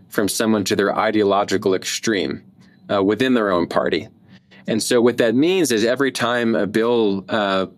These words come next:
is before the Congress, members of Congress are making a calculation as to whether this makes it more or less likely that they'll get primaried in their next election.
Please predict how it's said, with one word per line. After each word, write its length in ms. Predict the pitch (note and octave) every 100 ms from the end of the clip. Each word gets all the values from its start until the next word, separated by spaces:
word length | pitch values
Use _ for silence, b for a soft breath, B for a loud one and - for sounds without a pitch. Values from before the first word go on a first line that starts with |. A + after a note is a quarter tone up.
| _ -
is 300 | A2+ G#2+ F#2+
before 640 | G#2 G#2+ - A#2 A2 G#2 F2+ B B B -
the 80 | G#2+
Congress, 720 | B2 G3 C#3 F#2 A2+ - - B B
members 320 | G#2+ A#2 B2+
of 80 | B2
Congress 380 | A#2+ C#3 C#3 A2
are 80 | G2+
making 440 | G2+ A2 A2 A#2
a 60 | G#2
calculation 760 | A#2+ A2+ - A2 C3 C#3 G#2+
as 160 | F#2+ F#2
to 120 | G2+
whether 500 | F2 G2 A#2 A#2+ A#2 B B B
this 180 | G#2+ -
makes 280 | A2 A2 A2
it 80 | F#2+
more 340 | G#2 B2 C3+
or 60 | A2
less 280 | A#2 -
likely 360 | A2+ D3 - G2
that 100 | F#2+
they'll 160 | G#2+ G#2+
get 200 | A2+ -
primaried 600 | G#2+ G#2 A#2+ G#2+ G2+ F#2+
in 120 | F#2+
their 140 | F#2+
next 380 | F#2+ G2 - -
election. 580 | F#2 F2+ - - C#2+